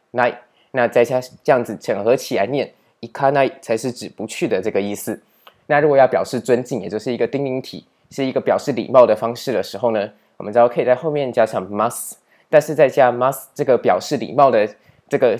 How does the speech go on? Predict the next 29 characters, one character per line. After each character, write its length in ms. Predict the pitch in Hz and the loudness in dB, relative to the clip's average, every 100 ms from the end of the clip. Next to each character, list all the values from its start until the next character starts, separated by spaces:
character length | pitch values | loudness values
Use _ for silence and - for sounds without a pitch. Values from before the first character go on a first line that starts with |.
| - | 0
结 160 | 123 | 4
尾 160 | 143 90 | 4 2
之 140 | 131 | -4
前 240 | 127 110 95 | -6 -4 -2
呢， 220 | 107 110 _ _ | -2 -4 _ _
我 80 | 113 | 0
们 80 | 117 | 4
要 120 | 120 | 4
先 200 | 123 131 | 2 2
把 180 | 98 90 | 2 2
最 140 | 123 | 0
后 180 | 135 120 | 4 4
一 100 | 113 | 4
个 240 | 110 101 101 _ | 2 0 -4 _
词 180 | - 123 | -12 -6
书 120 | 127 | -4
形 160 | 139 120 | -4 -2
最 120 | 120 | -2
后 100 | 127 | 0
一 40 | 120 | 0
个 80 | |
结 180 | 101 113 | -2 0
尾 100 | 110 | 0
的 140 | 98 95 | 0 -4
く 300 | - 131 127 - _ _ | -6 -6 -6 -8 _ _
改 140 | - 95 | 0 0
成 280 | - 101 101 | -2 -6 -4
这 100 | 123 | 0
个 200 | 110 | 0